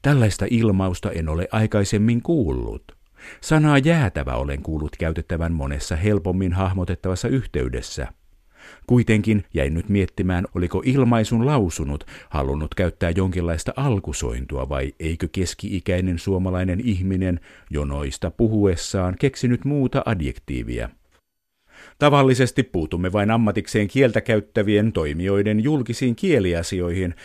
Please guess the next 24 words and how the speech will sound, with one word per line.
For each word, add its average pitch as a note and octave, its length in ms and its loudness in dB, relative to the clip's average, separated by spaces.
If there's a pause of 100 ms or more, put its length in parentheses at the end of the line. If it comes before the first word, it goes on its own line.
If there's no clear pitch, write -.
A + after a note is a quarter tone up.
(200)
mutta A#2 380 2 (140)
koska F3+ 320 -2
monet E3 440 0
kielelliset G2 640 2
muotihokemat G2 920 2
aiheuttavat E2 640 -6
niin C3 260 2
monelle A#2 440 0
tuskaa, B1 680 -4 (320)
annamme G2+ 400 0
heille G2+ 280 4
nyt F#2 200 -4
neuvon, A#2 460 2 (240)
jolla B2+ 200 2
kipuja D3 400 0
voi C#3+ 220 2
lieventää, F2 720 0 (220)
oli F2+ 300 0
muotisana F2+ 600 -4
sitten G2 480 -4
jäätävä, G#2 600 2 (220)
haasteellinen F#2 1000 0 (240)
tai A#2+ 400 2
rapea. D#2+ 760 -4